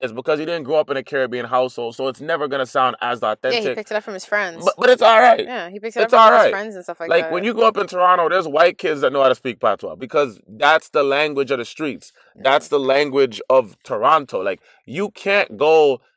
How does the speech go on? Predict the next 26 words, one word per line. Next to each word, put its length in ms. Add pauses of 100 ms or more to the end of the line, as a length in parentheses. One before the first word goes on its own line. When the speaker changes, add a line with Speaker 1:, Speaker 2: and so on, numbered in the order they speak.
(300)
Speaker 1:
to 180
a 60
subway 480
station 600
and 200
not 260
see, 480 (720)
and, 200
and 120
not 240
see 200
fucking 320
patties 340
on 140
the 60
side. 260 (400)
Like, 420 (100)
it 160
doesn't 380
matter. 400
I 140
think 240
it's 120
just 220
different. 400
Like, 340